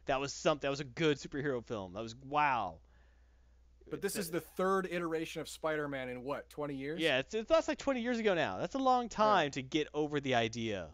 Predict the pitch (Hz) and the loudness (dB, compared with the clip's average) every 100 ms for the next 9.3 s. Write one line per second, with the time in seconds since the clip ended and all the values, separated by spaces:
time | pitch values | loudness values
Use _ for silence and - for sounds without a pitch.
0 | - - - 113 113 117 117 117 113 110 | -18 -20 -20 -12 -8 -6 -6 -6 -6 -8
1 | 107 117 110 117 117 107 101 - - - | -12 -14 -14 -12 -8 -10 -10 -16 -20 -20
2 | - - 185 196 196 190 185 131 92 82 | -20 -14 -10 -8 -6 -6 -6 -8 -8 -10
3 | 80 80 - 139 160 165 131 82 90 95 | -12 -16 -14 -14 -10 -8 -8 -10 -12 -10
4 | 123 127 123 - - - - - - - | -12 -14 -18 -20 -20 -20 -20 -20 -20 -20
5 | - - - - - 117 - 110 123 110 | -20 -20 -20 -18 -16 -14 -4 -4 -2 -4
6 | 110 101 95 92 60 65 - - 370 339 | -4 -4 -6 -10 -12 -14 -20 -2 0 6
7 | 349 277 302 240 285 254 247 240 208 214 | 8 8 6 6 6 4 4 4 6 8
8 | 202 151 175 170 120 170 175 185 156 170 | 6 6 6 8 6 2 2 2 0 2
9 | 262 170 | 2 2